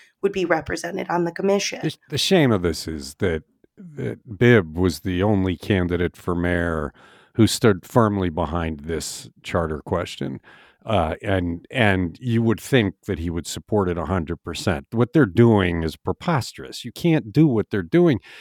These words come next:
Speaker 2: So it makes you wonder, is this intentional? Because anything this commission does, if it's not composed correctly,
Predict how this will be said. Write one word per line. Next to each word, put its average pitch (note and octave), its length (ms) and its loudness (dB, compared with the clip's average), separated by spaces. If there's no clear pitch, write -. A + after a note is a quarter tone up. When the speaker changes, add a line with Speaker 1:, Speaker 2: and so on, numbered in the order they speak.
Speaker 2:
So F#3 140 6
it D#3+ 80 2
makes G3+ 260 2
you D3+ 80 4
wonder, C#3 320 6
is G2+ 140 4
this D3+ 160 0
intentional? C#3 720 0
Because D#3 420 6
anything G3 520 4
this D#3+ 180 4
commission C#3+ 500 4
does, G3 320 4
if A2+ 140 0
it's - 160 -2
not C#3 340 0
composed F#3+ 460 -2
correctly, G2 680 2